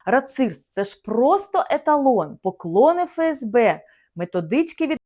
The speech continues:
Жера Дворкіна і святе завдання закрити рота всім, хто заважає. А тепер увага!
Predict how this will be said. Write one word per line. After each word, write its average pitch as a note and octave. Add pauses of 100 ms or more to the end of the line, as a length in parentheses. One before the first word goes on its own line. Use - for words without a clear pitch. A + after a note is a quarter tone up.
(280)
Жера D4+
Дворкіна A3+
і F#3
святе G#3
завдання F3+ (280)
закрити B3
рота A#3
всім, E4
хто -
заважає. G3+
А B3
тепер F4
увага! F3+